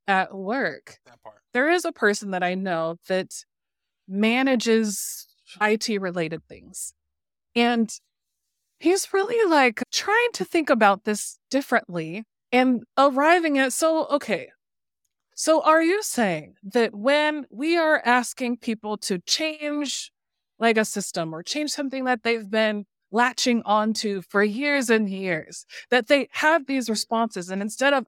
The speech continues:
Speaker 1: us being annoyed and telling them, "Get over it, just deal with it," maybe part of our work is understanding that change is hard.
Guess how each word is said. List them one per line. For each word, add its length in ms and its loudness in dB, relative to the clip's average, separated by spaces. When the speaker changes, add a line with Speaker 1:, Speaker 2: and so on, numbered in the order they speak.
Speaker 1:
us 300 2
being 240 -4
annoyed 420 2
and 120 -6
telling 320 0
them, 160 -4
"Get 160 2
over 280 2
it, 100 -8
just 280 -10
deal 220 0
with 180 0
it," 200 -6
maybe 420 4
part 260 4
of 180 0
our 240 2
work 300 -4
is 100 -2
understanding 640 -2
that 120 -8
change 280 -6
is 140 -10
hard. 500 0